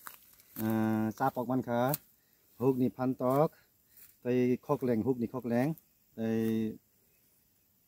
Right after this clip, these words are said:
eh, amo ta phantok, phantok kolok jat, phantok maji de homo. Oke, teman-teman man kha. Hmm, muikun, muikun man kha. Oke.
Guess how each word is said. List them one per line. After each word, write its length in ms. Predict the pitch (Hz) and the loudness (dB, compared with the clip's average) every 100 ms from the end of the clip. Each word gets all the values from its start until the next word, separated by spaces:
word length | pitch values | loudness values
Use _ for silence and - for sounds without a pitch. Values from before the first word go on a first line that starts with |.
| _ _ 113 | _ _ -8
eh, 300 | 110 104 107 117 143 127 | -4 -4 -6 -8 -8 -2
amo 160 | 131 113 | 0 0
ta 160 | 131 120 | -2 -4
phantok, 320 | 123 110 101 - - _ 107 95 - _ _ _ _ _ _ - | -4 -8 -8 -10 -20 _ -10 -10 -10 _ _ _ _ _ _ -16
phantok 240 | 110 101 | -14 -12
kolok 220 | - 101 98 | -10 -8 -8
jat, 200 | 101 113 _ _ _ _ _ _ | -8 -10 _ _ _ _ _ _
phantok 180 | 117 110 | -12 -6
maji 240 | 98 92 95 | -4 -4 -8
de 60 | |
homo. 240 | 92 98 104 - _ _ _ _ _ _ - | -6 -4 -6 -8 _ _ _ _ _ _ -18
Oke, 240 | 107 117 107 | -16 -14 -14
teman-teman 340 | 110 113 110 | -12 -8 -4
man 140 | 113 110 | -4 -4
kha. 320 | 110 110 135 - _ _ _ _ _ _ _ _ _ - | -6 -6 -8 -12 _ _ _ _ _ _ _ _ _ -12
Hmm, 560 | 104 104 101 101 101 98 | -6 -4 -2 -2 -4 -4
muikun, 340 | 117 123 - 117 - _ - | -4 -4 -2 -4 -4 _ -10
muikun 240 | 123 135 117 | -8 -4 -2
man 100 | 123 117 | -2 -4
kha. 100 | 107 - _ _ _ _ _ _ _ 113 | -8 -12 _ _ _ _ _ _ _ -16
Oke. 240 | 110 117 | -6 -4